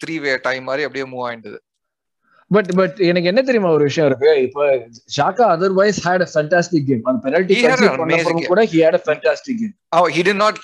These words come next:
Speaker 1: ஆமா, அது என்னமோ கரெக்ட் தான். டென் men போனும்போது he did not have, என்ன சொல்றது, he did not have a loss in confidence. என்ன சொல்றது, but at the end of the day,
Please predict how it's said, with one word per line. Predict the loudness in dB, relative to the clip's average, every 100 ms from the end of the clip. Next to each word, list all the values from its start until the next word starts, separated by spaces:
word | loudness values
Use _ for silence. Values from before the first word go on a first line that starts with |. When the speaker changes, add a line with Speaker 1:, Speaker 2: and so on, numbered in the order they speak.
| -6
Speaker 1:
ஆமா, | 0 0
அது | 0 0
என்னமோ | 0 0
கரெக்ட் | 0 -2 -4
தான். | -6
டென் | -6 -4
men | -8 -6
போனும்போது | -6 -6 -6 -8 -8 -12
he | -10 -10
did | -6
not | -8 -4
have, | -2 -2 -4 -10
என்ன | -12 -12
சொல்றது, | -12 -12
he | -10
did | -8 -6
not | -6
have | -4 -4
a | -6 -16 _ -8
loss | -8 -10
in | -10 -10
confidence. | -8 -10 -10 -10 -14 -16 -20 -20 -20 _ -10
என்ன | -8
சொல்றது, | -6 -6 -8 -18 _ -20 -20 -18 -4
but | -2
at | -2
the | -2
end | -4
of | -4
the | -2
day, | -2